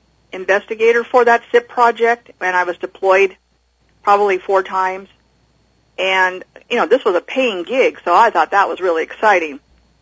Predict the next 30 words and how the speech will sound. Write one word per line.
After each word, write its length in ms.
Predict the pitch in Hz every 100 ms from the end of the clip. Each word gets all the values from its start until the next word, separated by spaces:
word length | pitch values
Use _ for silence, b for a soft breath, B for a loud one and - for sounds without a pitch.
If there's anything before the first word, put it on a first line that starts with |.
| _ -
because 440 | 190 196 190 170
<laughs> 40 | 160
mufon 440 | 240 - 214 190
is, 160 | 185 - - -
uh, 260 | 165 156 -
an 100 | 175
organization 1080 | 190 214 190 170 165 220 247 180 156 160 _ _
where 400 | 170 185 175 170
we 280 | - 196 240
all, 260 | 208 190 180 _ -
uh, 280 | 165 156 117 - _ _ _
volunteer. 720 | 170 196 185 170 - 220 135
We 100 | 143
don't 140 | 233 220
get 140 | 202
paid 260 | - 190 -
for 100 | 156
this. 200 | 95 - _ _ _ _ _ _ _ _ _ _
So, 500 | 254 240 220 208 196 _ _ _ _ _ _ _ _ _ _ _ _ 220
unfortunately, 680 | 233 285 277 269 220 233
the 140 | 220 214
sip 140 | - -
pro-, 360 | 247 226 220 - -
project 420 | 233 220 214 -
only 260 | 220 254 247
lasted 500 | 208 202 202 - -
for 220 | - 190 175
about 460 | - 175 175 175 -
a 60 |
year, 640 | 160 165 185 190 160 143